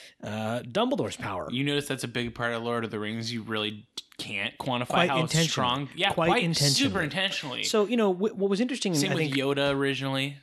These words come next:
Speaker 1: Exactly. Controversial about wizards is that, you know, it was a way by which to quantify how you could have power and what the scale was. So what level would Gandalf be? Gandalf didn't have Wish, for instance, but he had a lot of really other powerful magical stuff. So level fifteen,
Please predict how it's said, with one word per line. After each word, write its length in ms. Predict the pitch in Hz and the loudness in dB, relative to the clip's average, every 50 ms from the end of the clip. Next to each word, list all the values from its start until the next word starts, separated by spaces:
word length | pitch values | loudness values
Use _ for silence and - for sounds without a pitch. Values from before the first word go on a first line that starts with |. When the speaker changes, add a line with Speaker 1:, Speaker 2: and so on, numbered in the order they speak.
| - - | -6 -2
Speaker 1:
Exactly. 460 | 165 143 131 190 202 - - 147 123 | -2 0 2 2 0 0 0 -2 -2
Controversial 560 | 117 - 160 160 156 156 185 196 - - 185 | 0 0 0 0 0 0 0 0 2 2 2
about 220 | 156 120 110 107 - 95 131 | 2 2 0 -2 -4 -6 -6
wizards 720 | 147 127 117 151 202 180 147 123 107 95 101 110 127 - - | -6 -2 0 2 2 2 2 2 0 0 -2 -2 -2 -2 -2
is 220 | 156 139 120 120 | 0 0 0 0
that, 200 | 135 131 135 117 | 0 0 0 0
you 120 | 175 156 | 0 0
know, 100 | 135 131 | 0 2
it 160 | 131 135 135 147 | 2 2 2 2
was 140 | 151 151 | 2 2
a 60 | 151 143 | 0 2
way 200 | 165 202 214 247 | 2 2 2 2
by 140 | 226 220 | 2 2
which 220 | 208 190 175 - - | 2 0 0 0 -2
to 80 | 170 160 | -4 -2
quantify 560 | - - 143 139 135 139 - - 131 123 123 | 0 0 0 0 0 -2 -2 -2 -2 0 0
how 300 | 117 - - 151 160 170 | -2 -2 0 2 2 2
you 180 | 180 180 175 165 | 2 2 0 0
could 180 | - - 147 | -2 -2 -2
have 300 | 127 113 139 143 139 - | 0 0 -2 -2 -2 -2
power 420 | - - 120 113 117 117 117 120 - - - - - | 0 2 2 2 4 2 2 0 -2 -6 -14 -16 -8
and 180 | - 127 120 117 | -4 -2 -2 -2
what 180 | 123 147 151 151 | -2 -2 -2 -2
the 60 | 139 | -2
scale 440 | - - - 151 131 123 123 117 101 | -2 -2 0 0 0 2 2 0 -2
was. 180 | 92 87 90 | -2 -4 -2
So 160 | - - 170 | 0 0 0
what 240 | 156 156 185 - - | 0 0 -2 -2 0
level 240 | 165 165 170 185 185 | 0 2 2 4 4
would 160 | 170 160 143 | 4 2 2
Gandalf 480 | 131 131 131 127 117 113 101 104 - - | 2 0 2 2 2 0 -2 -2 -4 -6
be? 240 | - 98 73 - - - - _ | -8 -8 -8 -10 -14 -20 -8 _
Gandalf 340 | - 180 185 190 190 185 - | -2 0 2 2 0 0 0
didn't 200 | - 175 160 156 | -2 -2 -2 -2
have 220 | 123 135 139 127 110 | 0 0 -2 -2 0
Wish, 380 | 107 123 160 135 - - - - - | 0 2 2 2 0 -2 -6 -8 -10
for 160 | - - 123 | -6 -4 -4
instance, 480 | 110 98 92 - 110 113 135 - - - - - - - - _ - | -2 -2 -2 -2 -2 0 0 -2 -4 -4 -6 -12 -18 -20 -20 _ -2
but 200 | 131 139 131 - | -2 -2 -2 -2
he 200 | - - 170 147 | -4 -2 -2 -2
had 260 | 123 139 156 151 151 | 0 0 0 0 0
a 40 | 139 | 0
lot 360 | 113 110 113 113 131 147 170 | -2 -2 0 0 2 2 0
of 140 | 160 131 123 | 0 0 0
really 220 | 123 123 143 143 | 2 2 2 2
other 240 | - 196 247 214 - | 2 2 2 2 0
powerful 420 | - - - - 120 113 - 113 | -2 -6 -2 -2 0 0 0 -2
magical 400 | 104 104 95 92 85 - - 95 | -2 -2 -2 -2 -4 -6 -6 -8
stuff. 240 | 92 - 107 87 - | -6 -6 -6 -6 -4
So 140 | - - 120 | -2 -2 -2
level 260 | 98 104 104 101 95 | -2 -2 -2 -2 -4
fifteen, 480 | - - 127 - - 214 214 240 285 | -4 -4 -6 -4 -2 -2 -2 -2 -2